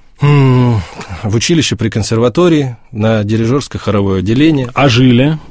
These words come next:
Speaker 1: А, тут же всё Господь управил так, что, а, он попросил нескольких матушек, а, развесить объявление в монастыре, и совершенно на безвозмездной основе мы какой-то промежуток времени жили в Москве,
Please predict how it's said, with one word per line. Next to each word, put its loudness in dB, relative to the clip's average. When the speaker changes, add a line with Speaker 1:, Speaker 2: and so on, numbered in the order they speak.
Speaker 1:
А, 2
тут 4
же 0
всё 0
Господь -2
управил 0
так, -2
что, -2
а, -4
он -2
попросил -2
нескольких -4
матушек, -4
а, -4
развесить -2
объявление 0
в -2
монастыре, -2
и -2
совершенно -2
на 0
безвозмездной -2
основе -4
мы 0
какой-то -6
промежуток -4
времени -2
жили -4
в -8
Москве, -4